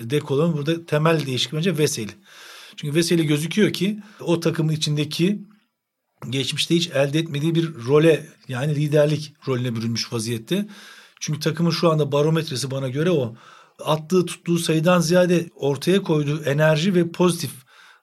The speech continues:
tavır bence takımın hem savunma hem hücum enerjisini etkileyen faktör.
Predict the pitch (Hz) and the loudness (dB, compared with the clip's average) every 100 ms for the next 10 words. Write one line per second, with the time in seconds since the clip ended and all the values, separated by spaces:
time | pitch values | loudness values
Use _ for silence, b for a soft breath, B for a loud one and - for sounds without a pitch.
0 | b - 156 160 214 - b b b b | b -2 2 2 0 -4 b b b b
1 | 143 151 143 131 160 156 151 135 170 160 | -4 -2 -2 -2 0 0 0 0 0 0
2 | 147 143 160 160 151 147 135 135 123 160 | 0 0 2 0 0 -2 -2 -2 -2 -4
3 | 180 147 - 147 156 143 - 117 - 190 | -4 -6 -6 -2 0 0 -2 -6 -4 -6